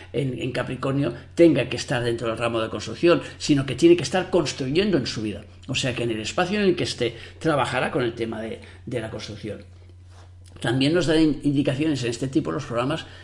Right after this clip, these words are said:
eh, que la luna transmite desde Capricornio, es decir, los aspectos que forme con distintos planetas. El propio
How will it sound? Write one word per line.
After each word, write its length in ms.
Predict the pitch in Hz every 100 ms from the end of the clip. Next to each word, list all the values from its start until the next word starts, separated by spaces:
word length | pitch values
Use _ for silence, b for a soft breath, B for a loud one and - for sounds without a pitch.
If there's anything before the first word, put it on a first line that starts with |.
| B -
eh, 420 | 131 143 170 170
que 120 | 151 127
la 80 |
luna 260 | 123 147 147
transmite 460 | 143 131 139 143 165
desde 180 | 147
Capricornio, 500 | 135 110 117 147 131
es 80 | 127
decir, 380 | 127 147 - -
los 220 | 143 131 117
aspectos 560 | - 156 139 175 170 B B
que 100 | -
forme 380 | 131 135 135 156
con 160 | 147 127
distintos 340 | - 135 135
planetas. 480 | 123 120 - - - b b b b b
El 160 | - 123
propio 360 | 151 151 165